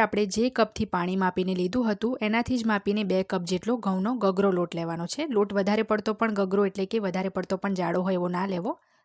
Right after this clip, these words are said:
માપનો જ જાડો લોટ લઈશું. હવે એમાં આપણે ઘી અને પાણી જે ગરમ કર્યું હતું એ ઉમેરી દઈએ. અહીંયા પાણી એકદમ પણ ઠંડુ નથી થવા દેવાનું, થોડું પાણી હુંફાળું ગરમ છે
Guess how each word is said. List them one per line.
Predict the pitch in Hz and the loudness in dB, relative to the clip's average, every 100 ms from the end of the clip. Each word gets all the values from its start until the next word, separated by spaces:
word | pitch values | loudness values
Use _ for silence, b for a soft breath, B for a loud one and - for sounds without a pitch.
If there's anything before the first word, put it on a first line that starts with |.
| - | 0
માપનો | 202 208 220 226 | 2 2 2 2
જ | 202 | 4
જાડો | 190 196 | 4 4
લોટ | 185 175 180 | 2 0 -2
લઈશું. | 175 269 370 _ _ _ _ | -2 -2 -6 _ _ _ _
હવે | 214 240 247 | 2 4 4
એમાં | 240 233 | 4 4
આપણે | 220 233 202 | 2 0 0
ઘી | 202 220 | 2 2
અને | 202 202 196 | 2 0 0
પાણી | 185 190 | 0 0
જે | 196 190 | 0 0
ગરમ | 196 254 | 0 0
કર્યું | 240 220 220 208 | 0 2 0 0
હતું | 240 285 233 | -2 0 2
એ | 185 | 2
ઉમેરી | 165 165 165 160 | 0 -4 -2 -4
દઈએ. | 160 165 - _ _ _ _ - | -4 -8 -12 _ _ _ _ -4
અહીંયા | 220 233 233 | 2 2 4
પાણી | 233 240 233 | 4 4 2
એકદમ | 202 233 233 | 2 0 2
પણ | 233 233 | 2 2
ઠંડુ | 214 202 208 | 0 2 0
નથી | 196 208 | 0 -2
થવા | 202 185 185 | 0 0 0
દેવાનું, | 185 233 294 | 0 -2 -2
થોડું | - 247 247 214 | 2 4 4 2
પાણી | 190 208 190 | 0 0 -2
હુંફાળું | 185 202 190 185 | 0 2 2 2
ગરમ | 180 180 170 | 0 -2 -4
છે | 285 381 | -6 -8